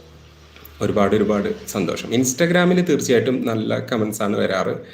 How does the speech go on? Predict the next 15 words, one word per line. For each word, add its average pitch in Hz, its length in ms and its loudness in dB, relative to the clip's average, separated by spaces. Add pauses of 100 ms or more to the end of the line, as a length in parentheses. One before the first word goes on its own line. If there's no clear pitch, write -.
(340)
YouTube-ൽ 131 640 2
ചിലപ്പോൾ 110 300 -6
നല്ല 110 220 0
കമൻസ് 110 340 -2
വരും, 104 400 -2
ചിലപ്പോൾ 104 260 -4
പൊട്ട 110 200 -6
കമൻസ് 107 380 -4
വരും, 120 260 -2
അങ്ങനെയൊക്കെയാണ്. 107 500 -4 (800)
പക്ഷേ - 320 -4 (840)
Facebook-ൽ 147 680 2 (320)
അടിപൊളി 131 800 2
റിപ്ലൈസ് 117 460 0
കിട്ടുമ്പോൾ, 113 640 -6